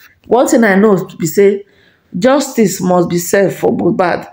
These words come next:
Whosoever be say get hand for wetin happen to Mohbad, Mohbad, I believe say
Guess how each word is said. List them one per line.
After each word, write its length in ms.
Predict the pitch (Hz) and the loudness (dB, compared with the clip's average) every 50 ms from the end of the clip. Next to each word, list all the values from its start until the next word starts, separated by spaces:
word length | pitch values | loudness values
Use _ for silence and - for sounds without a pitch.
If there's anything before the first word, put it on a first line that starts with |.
| _ _ _ _ _ _ _ _ _ _ _ | _ _ _ _ _ _ _ _ _ _ _
Whosoever 840 | - 240 285 320 311 - 302 247 - 202 233 214 196 240 226 196 180 | 0 2 2 2 2 2 2 0 2 0 0 0 2 2 0 0 0
be 80 | 190 214 | -2 -2
say 280 | 208 - 220 185 - | 0 2 2 2 2
get 220 | - 196 202 202 - | 2 0 -2 -2 -4
hand 340 | - 202 190 175 170 156 - - _ _ _ _ _ _ _ | -4 -4 -2 -2 -4 -6 -10 -14 _ _ _ _ _ _ _
for 220 | _ - 190 190 190 | _ -2 0 2 2
wetin 500 | 214 226 - 247 240 226 208 233 202 202 | 2 2 2 2 2 2 0 -2 -2 -2
happen 380 | 208 190 196 - 208 214 202 | -2 -4 -2 -2 -2 0 0
to 80 | - 185 | 0 0
Mohbad, 540 | - 175 165 160 - 175 170 - 104 - - _ _ _ _ _ _ _ _ _ | 0 0 -2 -2 -2 -2 -2 -2 -4 -8 -14 _ _ _ _ _ _ _ _ _
Mohbad, 400 | 180 185 180 190 208 185 175 - | -2 -2 0 0 0 -2 -2 -4
I 140 | - 190 196 | -4 -4 0
believe 280 | 175 196 202 240 262 - | 0 2 2 2 0 0
say 360 | - 202 196 196 196 - | 2 2 2 2 0 -4